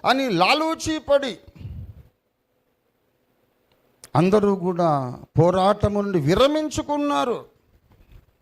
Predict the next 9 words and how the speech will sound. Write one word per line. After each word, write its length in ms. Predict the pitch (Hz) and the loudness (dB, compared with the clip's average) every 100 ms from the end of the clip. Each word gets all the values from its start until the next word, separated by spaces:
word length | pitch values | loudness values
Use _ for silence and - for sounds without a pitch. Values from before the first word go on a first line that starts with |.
| _ _ _ _ _ _ _ _ _ - | _ _ _ _ _ _ _ _ _ -4
విరమించుకోవడానికి 1200 | 107 208 277 294 302 302 277 277 277 269 262 233 | 2 4 4 2 -2 -2 2 4 4 0 -2 -6
దేవుడు 420 | 208 233 240 233 | -2 2 2 0
నాకు 340 | 226 214 202 175 | -2 -4 -4 0
జెండా 420 | 139 185 214 226 | 2 2 4 2
ఇవ్వలేదు, 640 | 208 175 185 175 147 101 87 - - - _ _ _ _ _ _ _ | 2 0 -2 -2 -4 -6 -16 -20 -20 -20 _ _ _ _ _ _ _
ఎత్తి 320 | 131 131 - 294 | 0 0 2 4
పట్టడానికి 800 | - 240 233 208 202 196 180 160 | 4 2 2 2 2 2 -2 -6
ఇచ్చాడు 380 | - 165 135 | -4 -2 0
అని 380 | 135 131 123 101 | 2 2 0 -4